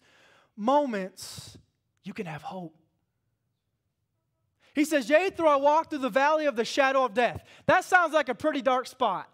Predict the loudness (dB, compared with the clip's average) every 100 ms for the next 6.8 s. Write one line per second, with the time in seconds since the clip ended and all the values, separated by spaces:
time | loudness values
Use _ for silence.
0 | _ _ _ _ _ _ _ _ _ _
1 | _ _ _ _ _ 0 2 2 0 0
2 | 2 0 0 -2 -2 -2 -4 -6 0 0
3 | 0 -6 -10 -8 -12 -6 -2 0 -2 -10
4 | -20 _ _ _ _ _ _ _ _ _
5 | _ _ 0 0 -2 -4 -2 -4 -4 -2
6 | -2 -2 -2 0 -2 -4 -8 -8